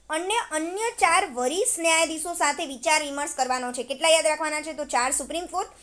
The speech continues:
અને ચાર છે વરિષ્ઠ ન્યાયાધીશો સાથે વિચાર વિમર્શ કરવાનો છે અને બેના મત, એટલે કુલ થઈને આઠ થયા, પરંતુ બેના મત પણ પક્ષમાં ન હોય તો ભલામણ સરકારને મોકલી શકાશે નહીં.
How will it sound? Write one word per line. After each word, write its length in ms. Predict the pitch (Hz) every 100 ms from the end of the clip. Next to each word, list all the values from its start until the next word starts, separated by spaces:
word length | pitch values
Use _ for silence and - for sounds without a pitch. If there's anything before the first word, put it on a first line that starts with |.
| - -
અને 180 | 311
ચાર 380 | 330 302 277 349
છે 220 | 330 349
વરિષ્ઠ 600 | 311 220 247 294 415 - 311
ન્યાયાધીશો 760 | 285 254 262 262 262 226 208 - - -
સાથે 240 | 294 370
વિચાર 360 | 294 269 330 339
વિમર્શ 280 | 285 285 285
કરવાનો 380 | 269 269 294 247
છે 120 | 247 233 - - -
અને 160 | 339
બેના 540 | 320 277 302 359 427 440
મત, 200 | 339 226 - - -
એટલે 120 | 277
કુલ 260 | 285 330 339
થઈને 200 | 339 311
આઠ 280 | 262 285 381 294
થયા, 180 | 196 - - -
પરંતુ 320 | 302 339 392
બેના 500 | 269 254 294 370 427
મત 180 | 415 403
પણ 160 | 403 392
પક્ષમાં 420 | 311 269 339 311 285
ન 180 | 262
હોય 400 | 277 359 359 262
તો 180 | 240 -
ભલામણ 400 | 262 262 294 330
સરકારને 460 | 320 254 277 285 302
મોકલી 320 | 262 247 285
શકાશે 680 | 285 240 240 247 262 240 240 - -
નહીં. 220 | 254 220